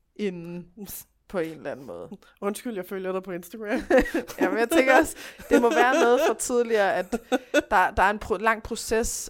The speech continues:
Speaker 1: øh, inden man kan det der.
Speaker 2: Nå. Jamen, det, det er,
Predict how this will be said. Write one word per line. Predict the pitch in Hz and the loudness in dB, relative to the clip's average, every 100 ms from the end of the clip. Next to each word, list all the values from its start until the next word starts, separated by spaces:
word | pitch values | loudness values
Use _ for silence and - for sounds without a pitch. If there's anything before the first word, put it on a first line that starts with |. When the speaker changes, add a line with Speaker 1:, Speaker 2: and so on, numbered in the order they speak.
| - | -10
Speaker 1:
øh, | 190 175 175 - _ _ - | -6 -4 -4 -6 _ _ -10
inden | 202 214 220 | -8 -8 -8
man | 180 170 | -8 -10
kan | - 214 196 | -8 -6 -6
det | 175 151 | -8 -10
der. | 131 _ _ _ _ _ - | -10 _ _ _ _ _ -6
Speaker 2:
Nå. | 277 - _ _ _ _ _ _ _ _ _ _ - - _ - | -4 -6 _ _ _ _ _ _ _ _ _ _ -20 -20 _ -12
Jamen, | 185 165 139 | -8 -8 -10
det, | 131 | -16
det | - | -14
er, | - | -16